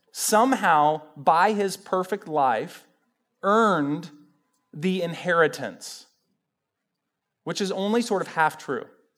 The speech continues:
The truth is, it's more accurate to say that when Jesus came to the earth, he claimed his inheritance. And that's because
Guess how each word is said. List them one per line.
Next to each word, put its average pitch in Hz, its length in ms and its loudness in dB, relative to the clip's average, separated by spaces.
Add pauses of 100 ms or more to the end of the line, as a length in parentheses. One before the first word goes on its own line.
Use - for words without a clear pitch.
(500)
The 190 100 0
truth 294 400 -2
is, 156 440 0 (260)
it's 180 200 -4
more 220 280 4
accurate 190 400 0
to 175 100 -8
say 139 520 -4 (360)
that 180 180 2
when 175 180 -4
Jesus 214 400 -2
came 185 260 -8
to 170 100 -8
the 160 140 -10
earth, 156 260 -4 (160)
he - 340 -12
claimed 175 840 -4
his 135 180 -4
inheritance. 120 920 -8 (800)
And 185 140 0
that's 254 240 4
because 165 800 -2